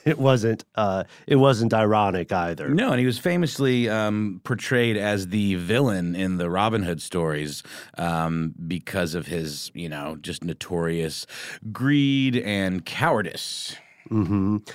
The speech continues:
Speaker 1: Uh, Robin Hood, Prince of Thieves, by the way. That's the one we're referring to, I assume, in the nineties.
Speaker 2: I was thinking more of the Disney one where he's, like, a skinny, um, lion.
Speaker 1: Oh, yeah, yeah, yeah. Yeah, I
Speaker 2: And he's
Speaker 1: remember
Speaker 2: always
Speaker 1: that
Speaker 2: sucking
Speaker 1: one.
Speaker 2: his thumb.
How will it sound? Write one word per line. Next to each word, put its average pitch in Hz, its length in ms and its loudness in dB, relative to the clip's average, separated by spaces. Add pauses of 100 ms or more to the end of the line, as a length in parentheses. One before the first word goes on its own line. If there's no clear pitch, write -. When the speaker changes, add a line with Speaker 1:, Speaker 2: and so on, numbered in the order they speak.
(240)
Speaker 1:
Uh, 104 240 2
Robin 131 280 6
Hood, 117 260 4
Prince - 300 2
of 101 140 -2
Thieves, 87 640 -2
by 90 200 0
the 85 100 -2
way. 85 220 0
That's 85 240 -4
the 104 60 -4
one 87 140 0
we're 85 200 -2
referring 101 460 2
to, 107 160 0
I 101 60 2
assume, 107 260 0
in 98 80 2
the 98 80 2
nineties. 98 600 0
Speaker 2:
I 98 100 0
was 117 140 0
thinking 92 280 -2
more 87 180 0
of 78 220 -4
the 80 100 -4
Disney 78 380 -4
one 76 180 -4
where 76 120 -6
he's, 73 280 -10
like, 78 160 -12
a 78 100 -10
skinny, 80 540 -6 (220)
um, 73 400 -10 (540)
lion. 76 520 -10 (560)
Speaker 1:
Oh, 123 180 6
yeah, 123 240 4
yeah, 120 240 2
yeah. 117 380 2
Yeah, 113 260 2
I 104 60 4
Speaker 2:
And 110 100 6
he's 113 80 4
Speaker 1:
remember 110 140 2
Speaker 2:
always 95 160 2
Speaker 1:
that 92 60 0
Speaker 2:
sucking 95 240 2
Speaker 1:
one. 92 40 2
Speaker 2:
his 87 140 -2
thumb. 95 360 -2